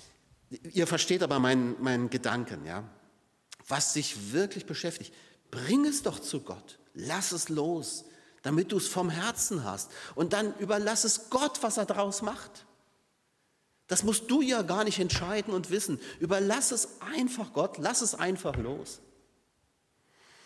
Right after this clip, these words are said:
Das ist, ich stell mir das so vor, wie, wie wenn Kinder zu ihren Eltern kommen, zu Mama oder Papa, und haben ein Riesenproblem, gerade wenn's kleine Kinder sind, ne?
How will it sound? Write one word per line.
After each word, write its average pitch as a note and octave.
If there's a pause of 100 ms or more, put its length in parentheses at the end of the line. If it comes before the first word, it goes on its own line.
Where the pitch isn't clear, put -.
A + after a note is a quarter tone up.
(2250)
Das C3
ist, - (100)
ich D#3
stell E3+
mir E3+
das D3
so -
vor, E3
wie, C#3
wie C3
wenn C3
Kinder D3+
zu -
ihren C3+
Eltern A2
kommen, F2
zu -
Mama B2+
oder A#2
Papa, - (960)
und C#3+
haben D#3
ein C#3+
Riesenproblem, E3+
gerade C3+
wenn's C3
kleine D3
Kinder G#2+
sind, E2
ne? G#2